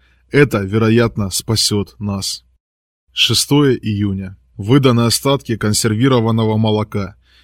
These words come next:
Израсходован последний сахар. После того, как мы собрали все остатки в одну кучу,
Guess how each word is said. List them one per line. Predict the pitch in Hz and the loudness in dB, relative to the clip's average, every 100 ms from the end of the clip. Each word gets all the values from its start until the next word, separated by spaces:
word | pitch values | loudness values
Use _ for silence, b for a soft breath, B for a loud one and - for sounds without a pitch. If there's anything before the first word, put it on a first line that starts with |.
| b | b
Израсходован | 117 107 120 - 147 151 127 107 98 | -4 0 0 0 2 4 4 2 -2
последний | 110 - 117 123 113 110 | -4 -2 0 2 2 0
сахар. | - 110 98 - 92 - b b b - | -2 -2 -6 -10 -18 -20 b b b 0
После | 143 - 131 | 2 4 0
того, | 123 131 147 | 2 2 2
как | 127 127 | 0 0
мы | 127 | 0
собрали | - 120 131 135 | 2 2 2 2
все | 113 - 123 | 2 0 0
остатки | 110 139 127 - | 0 0 -2 0
в | 117 | 0
одну | 113 117 113 | 0 0 -2
кучу, | - 151 - 110 | 0 0 0 -4